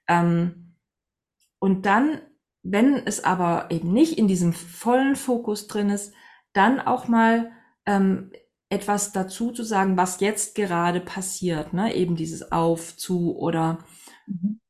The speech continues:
Speaker 1: hopp, hopp, hopp oder wie auch immer, ne? Oder auch mal einen ganzen Satz, je nachdem. Oder, "Oh, das ist aber weich. Findest
Speaker 2: Mhm.
Speaker 1: du es auch weich?", ne? Ähm, und irgendwas auch, mm,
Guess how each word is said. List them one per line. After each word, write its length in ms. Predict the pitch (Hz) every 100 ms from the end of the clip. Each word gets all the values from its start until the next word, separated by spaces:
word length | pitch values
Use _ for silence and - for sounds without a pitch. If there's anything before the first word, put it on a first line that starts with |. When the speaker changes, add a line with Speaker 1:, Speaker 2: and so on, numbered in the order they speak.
| _ _ _
Speaker 1:
hopp, 260 | 202 202 -
hopp, 240 | 185 -
hopp 240 | 240 240 -
oder 200 | 185 175
wie 140 | 175 170
auch 140 | 180
immer, 300 | 226 254 254
ne? 280 | 214 233 233
Oder 520 | 185 185 180 - - -
auch 180 | 175 185
mal 180 | 170 170
einen 100 | 170
ganzen 360 | 165 175 196
Satz, 300 | 202 247 -
je 100 | 185
nachdem. 440 | 180 175 - 220 202
Oder, 260 | 170 170 - - -
"Oh, 160 | 202 190
das 180 | 190 202
ist 200 | 240 -
aber 320 | 196 202 175
weich. 720 | 175 175 180 185 185 - - _ _ _ _ _ _ _ -
Findest 240 | 196 185 190
Speaker 2:
Mhm. 20 |
Speaker 1:
du 40 |
es 180 | 175 -
auch 220 | 196 220 202
weich?", 500 | 220 226 233 247 -
ne? 340 | 196 208 254 - - _ _ _
Ähm, 480 | 190 180 180 - - - _ -
und 260 | 185 -
irgendwas 340 | 190 196 190 -
auch, 240 | 190 - - _ _ -
mm, 420 | 190 185 180 180